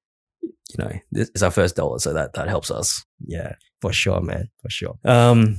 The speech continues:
Speaker 1: yeah, so I guess back to our, um, initial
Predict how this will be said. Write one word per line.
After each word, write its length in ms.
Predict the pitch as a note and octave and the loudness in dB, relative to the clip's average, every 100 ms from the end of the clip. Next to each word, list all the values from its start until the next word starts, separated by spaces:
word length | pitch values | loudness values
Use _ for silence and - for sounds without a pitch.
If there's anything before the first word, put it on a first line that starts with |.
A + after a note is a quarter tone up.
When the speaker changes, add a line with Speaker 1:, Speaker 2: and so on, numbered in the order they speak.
| - | 2
Speaker 1:
yeah, 240 | D3+ D3+ | 8 8
so 460 | A2 C3 B2 A#2+ G#2 - _ _ _ _ _ A2+ - _ _ - | 10 10 10 8 6 0 _ _ _ _ _ -18 -18 _ _ 0
I 40 | |
guess 160 | B2 A#2 | 4 4
back 180 | G#2 G#2+ | 6 4
to 260 | G2+ E2 F2 - - | 2 0 -2 -8 -4
our, 480 | G#2+ G#2 F2+ F2 G#2 _ _ _ | 0 0 0 -4 -8 _ _ _
um, 260 | D2 D2+ B1+ | -8 -8 -8
initial 600 | D#2 G2 - F2+ D2+ F2+ | -6 -4 -2 -2 -2 -6